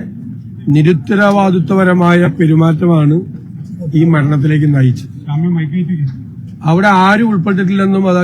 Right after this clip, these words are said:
കെട്ടിടം അടഞ്ഞു കിടക്കുന്ന കെട്ടിടമാണെന്നും ഉപയോഗിക്കാത്ത കെട്ടിടമാണെന്നുമുള്ള മന്ത്രിമാരുടെ പരാമർശമാണ് അവിടെ രക്ഷാപ്രവർത്തനത്തിന് തടസ്സമായെന്ന്. അതാണ്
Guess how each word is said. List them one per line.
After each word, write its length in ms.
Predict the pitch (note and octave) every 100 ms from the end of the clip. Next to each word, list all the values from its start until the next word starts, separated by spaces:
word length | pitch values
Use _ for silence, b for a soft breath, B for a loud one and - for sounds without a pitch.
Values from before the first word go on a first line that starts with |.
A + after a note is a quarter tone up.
| E3
കെട്ടിടം 280 | E3+ - F3+
അടഞ്ഞു 260 | E3 F3 G3+
കിടക്കുന്ന 380 | G3+ F#3 F#3 F#3 F3
കെട്ടിടമാണെന്നും 680 | D#3 F3 F3 E3+ E3+ E3+ D#3+ - - D#3+ - - D#3
ഉപയോഗിക്കാത്ത 600 | E3 G3+ A3 A3+ G3 G#3+ G#3+
കെട്ടിടമാണെന്നുമുള്ള 840 | G3+ F#3 F#3 F#3 E3+ E3 E3+ D#3+ D#3+ E3
മന്ത്രിമാരുടെ 680 | D3+ D#3+ E3+ F3+ F3 E3+ F3 C#3+
പരാമർശമാണ് 720 | D3+ D#3 D#3+ C#3+ E3+ D3+ C3+ C3 - - - - - - - - - - -
അവിടെ 160 | D#3 E3
രക്ഷാപ്രവർത്തനത്തിന് 960 | D#3 - G3 F#3 F#3 F3 E3 E3 D#3 E3 D#3+
തടസ്സമായെന്ന്. 600 | C#3+ - C#3+ C3+ B2 G#2+ - - - - - - -
അതാണ് 200 | D#3+ E3